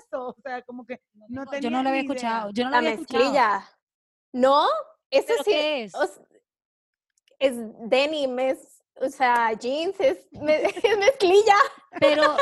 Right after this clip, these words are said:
Speaker 2: pero,
Speaker 1: Mezclilla, es mezclilla,
Speaker 2: pero
Speaker 1: Raquel.
Speaker 2: un par, te pones una mezcla, me voy a poner una mezclilla,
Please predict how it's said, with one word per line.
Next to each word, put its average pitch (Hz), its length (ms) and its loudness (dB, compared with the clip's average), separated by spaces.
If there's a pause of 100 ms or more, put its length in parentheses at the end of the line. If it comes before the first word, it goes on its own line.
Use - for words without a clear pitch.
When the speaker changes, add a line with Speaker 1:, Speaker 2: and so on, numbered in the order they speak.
(160)
Speaker 2:
pero, 311 220 0
Speaker 1:
Mezclilla, 403 280 0
es 311 60 -6
mezclilla, 370 640 -4
Speaker 2:
pero 311 220 2 (220)
Speaker 1:
Raquel. - 180 -10
Speaker 2:
un 302 200 -4
par, 330 280 0
te 311 100 -4
pones 277 240 -4
una 330 160 -2
mezcla, 302 320 -6
me 226 100 -8
voy 254 120 -4
a 254 60 -8
poner 285 260 -6
una 302 100 -6
mezclilla, 269 580 -10